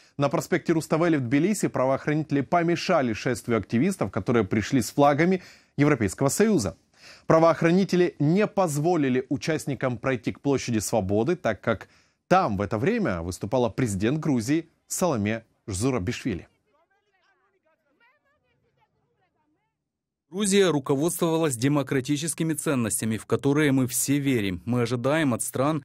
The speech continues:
Speaker 2: не являющихся членами нато, соблюдения санкций, усложняющих для России финансирование и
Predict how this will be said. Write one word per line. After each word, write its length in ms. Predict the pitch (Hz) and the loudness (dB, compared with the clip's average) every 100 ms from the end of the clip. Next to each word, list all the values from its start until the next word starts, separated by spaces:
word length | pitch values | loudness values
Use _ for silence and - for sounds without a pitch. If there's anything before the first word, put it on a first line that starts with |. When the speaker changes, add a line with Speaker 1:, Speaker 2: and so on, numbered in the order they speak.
| _ | _
Speaker 2:
не 200 | 135 170 | 0 2
являющихся 640 | 156 123 127 113 - 104 120 | 0 0 0 -2 -6 -6 -6
членами 460 | - 117 110 104 | -6 -4 -4 -4
нато, 420 | 104 123 151 180 170 _ | -4 -4 -2 -4 -6 _
соблюдения 720 | - 180 190 214 180 139 120 107 | -2 0 0 0 0 0 0 -2
санкций, 560 | - 127 156 202 202 - | -2 -4 -4 -6 -6 -8
усложняющих 840 | 151 190 185 185 151 135 - 156 | -6 -4 -2 0 0 -2 -4 -6
для 160 | 117 113 | -2 -2
России 400 | 107 139 156 156 | -2 -2 -4 -2
финансирование 720 | 123 113 - 139 156 170 160 | -2 -2 -2 -2 -2 -2 -2
и 220 | 151 170 | -2 -6